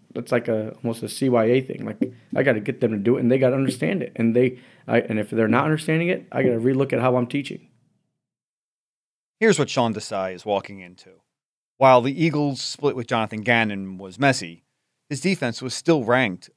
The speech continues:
Speaker 2: among the best in the league, but he struggled against top quarterbacks, most obviously in the Super Bowl. At his first press conference in Philly, it sounded like Sean was speaking directly to Eagles fans who want to see a more aggressive defense.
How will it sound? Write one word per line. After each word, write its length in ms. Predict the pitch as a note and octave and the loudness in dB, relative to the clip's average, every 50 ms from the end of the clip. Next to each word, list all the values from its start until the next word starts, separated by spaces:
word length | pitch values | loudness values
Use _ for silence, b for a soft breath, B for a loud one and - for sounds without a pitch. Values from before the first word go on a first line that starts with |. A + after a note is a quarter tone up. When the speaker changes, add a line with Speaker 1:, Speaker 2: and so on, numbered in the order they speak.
| _ | _
Speaker 2:
among 280 | - A#2 A#2 A2+ A2+ G#2+ | -6 -2 -2 -2 -2 -2
the 80 | G#2+ | 0
best 380 | F#2+ A#2 A#2 G#2+ A#2 - - _ _ | 2 4 4 4 2 -2 -12 _ _
in 120 | C3 A#2 | -8 -8
the 80 | A2 G#2 | -6 -6
league, 440 | A2 B2 A#2 G#2+ G2+ G2 F2+ - - _ _ _ _ _ _ _ _ _ _ _ | -4 -4 -4 -4 -6 -8 -10 -14 -20 _ _ _ _ _ _ _ _ _ _ _
but 320 | C#3 B2+ B2 B2 - - _ _ _ | 6 8 8 8 6 2 _ _ _
he 120 | - C#3 B2+ | -8 -6 -6
struggled 380 | - - D3+ D3 D3+ D#3+ D#3 | 0 4 6 6 6 6 4
against 280 | D3 C3 C#3+ C#3 C3+ - | 2 2 2 0 0 2
top 240 | C3 B2 B2+ - - | 4 4 4 4 2
quarterbacks, 680 | B2+ A2+ G2+ D#2+ F2 F2 F#2 - _ - - - _ _ _ _ _ _ _ _ _ _ _ | -2 -2 -2 -4 -6 -10 -12 -14 _ -20 -20 -20 _ _ _ _ _ _ _ _ _ _ _
most 200 | A#2+ B2 A#2 - | -2 -2 0 0
obviously 680 | B2 A#2+ A#2+ A#2 A2 G2+ - - - F#2 F2+ F#2 F#2 _ _ | 2 4 4 4 2 -2 -6 -10 -14 -18 -20 -20 -20 _ _
in 100 | A#2+ A2 | -20 -20
the 60 | G#2+ | -8
Super 240 | - - E3+ C3+ G#2 | 0 2 2 2 2
Bowl. 240 | D#2+ D2 C#2 - _ _ _ _ _ _ _ _ _ _ _ _ _ _ _ _ _ _ _ _ _ _ _ _ _ _ | -2 -10 -14 -18 _ _ _ _ _ _ _ _ _ _ _ _ _ _ _ _ _ _ _ _ _ _ _ _ _ _
At 160 | D3 C#3+ C3+ | 4 4 4
his 200 | B2+ C3 B2 - | 4 2 -2 -2
first 280 | - - D#3 D3 - - | 0 0 2 2 0 2
press 220 | - D3 C#3+ - | 2 2 4 4
conference 420 | - B2+ G#2+ G2+ - A2 G#2 - - | 2 -2 -4 -4 -4 -8 -12 -14 -16
in 100 | G#2+ G#2 | -18 -12
Philly, 440 | - - F3 D3 A2 G#2 G2+ G2 - _ _ _ _ _ _ _ _ _ - | -2 2 2 4 4 2 -2 -6 -10 _ _ _ _ _ _ _ _ _ -12
it 80 | C#3 | -10
sounded 280 | - - F#3+ F#3+ G#3 G3 | -2 2 2 2 4 2
like 140 | E3+ D3+ - | 0 -2 -2
Sean 360 | - - D#3 D3 C#3 B2 A2 | -4 -2 0 0 2 0 0
was 100 | G#2+ G2+ | -4 -6
speaking 380 | - - B2 G#2+ - A#2 G#2+ | -8 -8 -10 -8 -6 -6 -8
directly 540 | E2+ - A2+ G#2+ A2 B2+ D#3+ D#3+ - C3+ B2 A2+ | -6 -6 -6 -2 0 2 2 2 0 -4 -8 -8
to 200 | - B2+ A#2 - | -8 -10 -10 -6
Eagles 300 | D3 C3+ B2 C3 - - | -6 -4 -4 -4 -6 -8
fans 400 | - G2+ F#2+ F#2 F#2+ F#2 - - | -10 -14 -16 -18 -18 -20 -20 -14
who 100 | - A#2+ | -10 -6
want 200 | A2 A#2+ B2+ B2 | -4 -2 -2 -2
to 60 | A#2 | -4
see 160 | - - A#2+ | -6 -6 -4
a 60 | A2 G#2 | -4 -4
more 260 | G#2+ A2+ B2 C3+ C3 | -2 -2 0 0 0
aggressive 400 | A#2+ - A#2 G#2 - - F#2 - | 0 0 -2 -2 -2 -6 -12 -16
defense. 580 | - F#2 F2 - E2 F2 _ - - - - | -18 -20 -20 -20 -20 -20 _ -20 -20 -20 -20